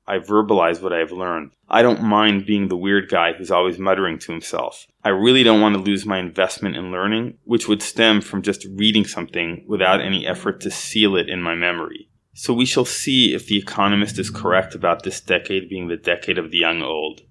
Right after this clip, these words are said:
I think it will be, since many other sources point to this trend of staying in the workplace, often out of necessity. But I think there's a lesson in this for those who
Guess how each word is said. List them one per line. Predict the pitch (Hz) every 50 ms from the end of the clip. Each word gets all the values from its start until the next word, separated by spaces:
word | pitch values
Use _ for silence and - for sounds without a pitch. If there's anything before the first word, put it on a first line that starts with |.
| _ _ -
I | - -
think | - - - 123 120 -
it | 113 - -
will | 98 104 113 123 127 113
be, | 98 92 85
since | 82 - - 98 87 -
many | 104 101 107 117 110 101
other | 95 98
sources | 95 - - 95 92 92 - 95 92 -
point | - - - 110 98 98 98
to | - 98
this | 87 92 90 -
trend | - - - 98 92 95 98 95
of | 90 -
staying | - - - 95 90 90 90
in | 87 82
the | 82 80
workplace, | 80 82 82 - - - 95 90 87 85 - - _ _ _ -
often | 104 117 120 - - - 101 95 98 -
out | - 101 95
of | 90
necessity. | 87 85 82 - - 92 82 - - - 80 73 69 - - _ _ _
But | - 196
I | 190 180
think | - - - 131 151 -
there's | - 143 123 107
a | 113 101
lesson | 95 98 95 95 - - 92 82
in | 82 82
this | 80 78 - -
for | - 95
those | 95 98 95 95 95 -
who | - - 110 -